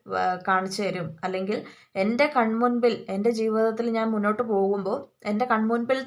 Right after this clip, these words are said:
തന്നെ ഈ ഒരു പേഴ്സൺ തിരിച്ചു വരുമെന്ന് നിങ്ങൾ ഒരുപാട് ട്രസ്റ്റ് ചെയ്തിട്ടുണ്ടായിരുന്നു. അപ്പോൾ തീർച്ചയായിട്ടും ആ ഒരു വിശ്വാസം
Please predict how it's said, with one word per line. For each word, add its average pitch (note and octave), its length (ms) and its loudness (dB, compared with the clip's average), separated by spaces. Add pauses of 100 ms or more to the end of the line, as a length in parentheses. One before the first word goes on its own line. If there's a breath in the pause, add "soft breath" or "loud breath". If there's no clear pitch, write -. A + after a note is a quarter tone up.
തന്നെ A3+ 380 0
ഈ G#3 200 0
ഒരു G3+ 100 0
പേഴ്സൺ G#3 400 -2
തിരിച്ചു G3+ 320 -4
വരുമെന്ന് G3 440 -2
നിങ്ങൾ F#3+ 200 -2
ഒരുപാട് F#3+ 440 0 (400 loud breath)
ട്രസ്റ്റ് A3 380 4
ചെയ്തിട്ടുണ്ടായിരുന്നു. F3+ 500 -2
അപ്പോൾ A3 220 -4
തീർച്ചയായിട്ടും C4 640 0
ആ A3 140 2
ഒരു A#3+ 200 4
വിശ്വാസം G#3+ 760 0